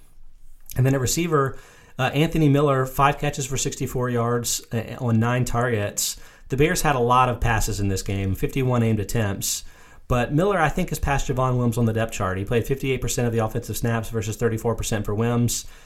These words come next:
You're probably not starting either of those guys the way that Mitchell Trubisky's struggling right now, but in your deeper formats, may be worth knowing. Next up, we have the Sunday night game, the Eagles at Cowboys. Boston Scott here, uh, seven carries for thirty-two yards and a catch, uh, for five yards.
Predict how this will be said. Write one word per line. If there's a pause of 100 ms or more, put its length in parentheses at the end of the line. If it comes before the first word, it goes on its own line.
(160)
You're
probably
not
starting
either
of
those
guys
the
way
that
Mitchell
Trubisky's
struggling
right
now,
but
in
your
deeper
formats, (300)
may
be
worth
knowing. (1000)
Next
up,
we
have
the
Sunday
night
game,
the
Eagles
at
Cowboys. (380)
Boston
Scott
here,
uh,
seven
carries
for
thirty-two
yards
and
a
catch,
uh,
for
five
yards.